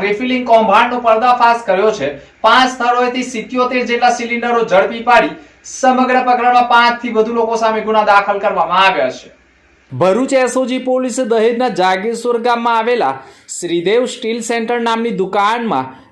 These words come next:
લહેરુ નામનો ઈસમ તેમના મળતિયાઓ મારફતે ગેરકાયદેસર રીતે ગેસ રિફિલિંગ કરી,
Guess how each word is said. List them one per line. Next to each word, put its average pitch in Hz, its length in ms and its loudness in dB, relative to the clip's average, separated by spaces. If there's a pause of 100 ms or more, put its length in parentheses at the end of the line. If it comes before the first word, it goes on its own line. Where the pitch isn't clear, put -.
(180)
લહેરુ 180 420 2
નામનો 240 400 0
ઈસમ 233 340 -4
તેમના 233 320 -2
મળતિયાઓ 226 540 0
મારફતે 220 560 -2
ગેરકાયદેસર 220 560 -2
રીતે 220 300 -4
ગેસ 220 360 -2
રિફિલિંગ 226 440 -4
કરી, 233 260 -4